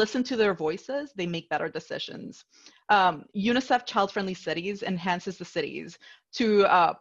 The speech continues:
prioritize the needs in children and elevate their voices from birth to eighteen years. Um, and through, uh, this program, which is new to the United States, and actually we, Minnesota, or Minneapolis rather, just became one of the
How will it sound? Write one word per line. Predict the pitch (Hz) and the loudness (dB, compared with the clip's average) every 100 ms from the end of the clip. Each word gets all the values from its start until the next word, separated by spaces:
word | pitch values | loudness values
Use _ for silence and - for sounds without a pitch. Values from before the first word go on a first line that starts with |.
| - | 2
prioritize | 240 220 214 214 190 | 2 4 2 2 -2
the | 190 185 | -2 -2
needs | 180 180 185 - | -4 -4 -6 -4
in | 185 175 - | -6 -4 -4
children | 170 202 233 240 - | -2 -2 -2 -2 0
and | 185 180 175 185 | 0 0 -2 0
elevate | 185 185 - | 0 -2 -4
their | 175 165 | -4 -2
voices | 170 185 175 | -2 -4 -4
from | 175 160 | -6 -2
birth | 170 - | -4 -4
to | - 156 | -10 -10
eighteen | - 165 160 151 | -10 -12 -10 -8
years. | - - - _ - - - - | -10 -12 -14 _ -20 -20 -4 2
Um, | 208 190 233 | 4 4 0
and | 226 - | 0 -2
through, | 247 269 285 294 285 226 | 0 2 4 4 4 4
uh, | 190 - 175 214 | 4 2 2 4
this | 214 - - 247 | 4 2 -4 2
program, | 269 220 185 170 170 - 185 | 2 4 4 4 2 -6 0
which | 202 - | 2 4
is | 202 190 - 196 | 2 2 -4 0
new | 202 277 330 | 2 2 0
to | 247 | -2
the | 208 196 | 0 2
United | 170 170 - | 0 -2 -8
States, | 165 165 170 | -8 -6 -6
and | |
actually | 165 - 170 160 - | -8 -4 -6 -6 -8
we, | 165 - _ _ _ 185 | -12 -14 _ _ _ -6
Minnesota, | 190 190 185 175 160 185 | -4 0 0 2 2 2
or | 165 | 0
Minneapolis | 190 185 175 165 151 143 151 151 | -2 0 0 0 -4 -8 -4 -4
rather, | 147 151 - - - - | -4 -8 -10 -20 -12 -2
just | 208 208 | -2 -2
became | 214 175 170 160 180 | -2 -2 -2 -4 -4
one | 175 | -4
of | |
the | 165 | -6